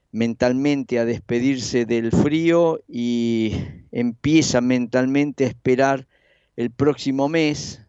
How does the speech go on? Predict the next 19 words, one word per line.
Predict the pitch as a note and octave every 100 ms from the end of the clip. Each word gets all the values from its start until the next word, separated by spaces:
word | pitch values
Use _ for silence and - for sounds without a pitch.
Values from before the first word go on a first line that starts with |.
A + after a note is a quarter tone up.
| F3
¿eh? | D#3 F3+ _ _ _ _ _ -
Que | C3
es | C3
donde, | C3+ C3 C3 C#3 C3+ A#2
en | A2
teoría, | - B2 B2+ B2+ C#3 D3 _ _ _ _ _ _
ya, | A#2+ A#2 A2 A2 G2+ G#2+ -
este, | A2 G2 - G#2 F#2+
y | G#2
en | G#2
la | G#2
práctica | A#2 A#2 A#2 G#2+
llega | A2 A2+
la | A2+
primavera | G#2+ A#2 A#2 A#2 B2 B2+ B2+
y | A2+
es | -
como | - A#2 A2
que | - A#2